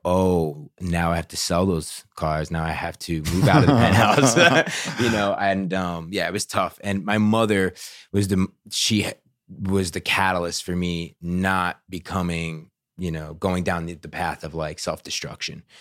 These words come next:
Speaker 2: Yeah.
Speaker 1: She was like, you know, that was the moment she told me, like, when she came here from Cali, she was like, "I never wanted to tell you this, but, you know, when I was, I was the oldest of your uncles and aunts, and I, uh, you know, our, we had a studio apartment," and she's like, classic story. And she's like, "I'm walking home from school.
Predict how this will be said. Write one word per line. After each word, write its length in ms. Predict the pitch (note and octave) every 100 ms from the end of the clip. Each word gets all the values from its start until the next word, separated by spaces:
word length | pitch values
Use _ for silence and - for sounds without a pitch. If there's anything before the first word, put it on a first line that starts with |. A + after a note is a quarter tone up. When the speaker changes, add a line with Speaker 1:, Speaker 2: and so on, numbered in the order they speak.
| -
Speaker 2:
Yeah. 120 | G2+
Speaker 1:
She 120 | E2+ E2
was 180 | E2
like, 320 | E2+ E2 E2 -
you 80 |
know, 120 | E2 D#2+
that 100 | F2+
was 140 | F#2
the 60 | F#2
moment 200 | E2+ E2+
she 140 | F#2+
told 280 | - F#2 E2+
me, 200 | E2 E2
like, 160 | D#2+
when 100 | E2
she 160 | D#2 -
came 240 | D2 F2
here 160 | D#2+ E2
from 160 | - D#2+
Cali, 480 | F2 D#2+ D2+ D2 - - -
she 120 | - F2+
was 140 | E2
like, 140 | E2+
"I 80 | F#2
never 200 | G2+ F#2+
wanted 220 | F#2 F2
to 60 | D#2+
tell 180 | - F2+
you 140 | E2+
this, 240 | E2 E2 -
but, 340 | E2+ E2+ D#2+ _ _ _
you 140 | F#2+ F#2
know, 260 | E2+ D#2+
when 200 | C#2+ F2
I 120 | F2+
was, 220 | F2+ F2 F2+ F#2
I 80 |
was 140 | F2+ F2
the 80 | -
oldest 340 | G2 F#2 F#2
of 140 | E2
your 100 | E2+
uncles 300 | F#2 F#2 F#2
and 100 | F#2
aunts, 320 | E2+ E2 F2+ -
and 200 | F2+ E2+
I, 300 | E2+ F#2 F2+
uh, 400 | E2+ E2 E2 D#2 - _ _
you 100 | F#2
know, 240 | E2+ E2 - _
our, 320 | F#2 F#2+ F#2 -
we 60 | F#2
had 100 | F#2
a 40 |
studio 340 | - A2+ A2
apartment," 440 | G2 - E2+ F2+ F#2 _ -
and 100 | F2+
she's 400 | - F#2 F2 -
like, 140 | D#2+
classic 400 | - - F#2+ F#2
story. 400 | - F#2 F2 F2
And 180 | F2 E2+
she's 160 | - F2
like, 140 | F2
"I'm 120 | F2
walking 280 | F2+ F#2 F2+
home 100 | F#2+
from 160 | F#2+ F2+
school. 480 | - - F2 F2